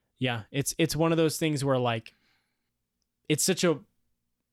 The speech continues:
a wise movie, mainly in, like, what Gandalf says and everything, but I feel like there's always so many lessons through each of these characters that just, yeah,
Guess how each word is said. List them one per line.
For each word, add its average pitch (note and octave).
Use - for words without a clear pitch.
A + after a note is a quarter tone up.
a C#3
wise B2
movie, C3
mainly B2
in, A#2
like, A2+
what A2+
Gandalf C#3
says D3+
and D3+
everything, D3+
but A#2
I A2+
feel C3
like A#2
there's B2
always A#2+
so A#2+
many A2+
lessons G#2+
through A#2+
each G#2+
of A2+
these G#2
characters G2+
that -
just, -
yeah, A2